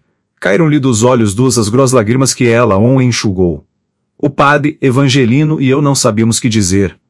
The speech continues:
provavelmente ele tinha, e com certeza eu tinha necessidade de chorar. O cãozinho Polus interveio, entrando na sala, indo lamber os pés,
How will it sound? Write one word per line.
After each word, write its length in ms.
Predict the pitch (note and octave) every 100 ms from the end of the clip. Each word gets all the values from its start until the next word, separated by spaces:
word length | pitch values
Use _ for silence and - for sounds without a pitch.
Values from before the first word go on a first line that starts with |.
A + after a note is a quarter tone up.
| _
provavelmente 720 | C3+ B2 D3 C#3 A2+ B2+ C3
ele 120 | B2
tinha, 460 | A2+ - C#3 F#2 D2 _ _ _ _
e 60 | B2
com 140 | D3+
certeza 480 | C3+ B2 - C#3+ C3
eu 100 | A#2+
tinha 240 | - C3
necessidade 720 | A#2 G#2+ C#3 - F#2+ G2 G2+ G#2+
de 100 | A2
chorar. 520 | - G#2 E2 D2 - _ _ _ _ _ _ _ _
O 100 | C#3+
cãozinho 420 | B2 F#3+ C3 D3+ C#3
Polus 440 | A#2+ G2 G#2+ G#2+
interveio, 600 | B2 C3 G2+ A2+ G#2 E2+ _ _
entrando 340 | A#2 C3 C#3
na 100 | C#3+
sala, 500 | D3 - B2 A2 D#2+ - _ -
indo 180 | C3
lamber 320 | C3 A#2 G#2 A#2+
os 160 | G2
pés, 420 | - G#2+ A2+ -